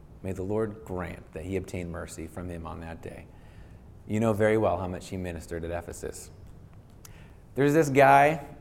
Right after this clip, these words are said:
with a hard, with a name that's really hard to say, like Onesiphorus or Onesiphorus, and there's n-,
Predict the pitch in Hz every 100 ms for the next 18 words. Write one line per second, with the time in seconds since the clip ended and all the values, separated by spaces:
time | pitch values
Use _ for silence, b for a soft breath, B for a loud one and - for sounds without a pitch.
0 | - 110 101 127 139 131 117 123 120 113
1 | 123 92 95 117 117 110 - 101 107 113
2 | - - - - - - - 110 113 107
3 | 110 113 117 - 90 - 101 110 - 107
4 | 107 117 - - B B B B - 113
5 | 110 104 98 - - - - - - -
6 | 117 117 120